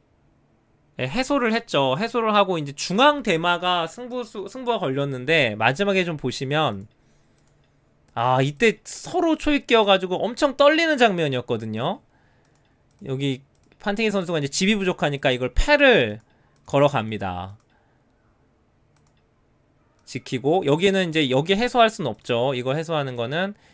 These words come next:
이거 단수 치고 끼워 이으면 난리가 납니다. 예, 양쪽이 맞보기라. 자, 그러니까 여기를 지켰는데 따내서 여기가 계속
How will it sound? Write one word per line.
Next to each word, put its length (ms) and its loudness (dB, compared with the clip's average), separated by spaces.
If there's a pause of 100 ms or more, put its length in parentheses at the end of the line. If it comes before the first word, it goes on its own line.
(120)
이거 240 -4
단수 320 -8
치고 300 -10
끼워 280 0
이으면 600 -4 (360)
난리가 300 0
납니다. 520 -6 (160)
예, 200 -6
양쪽이 320 -6
맞보기라. 800 -6 (1200)
자, 160 -14
그러니까 760 -2
여기를 300 -4
지켰는데 920 0 (760)
따내서 720 2 (380)
여기가 340 4
계속 420 0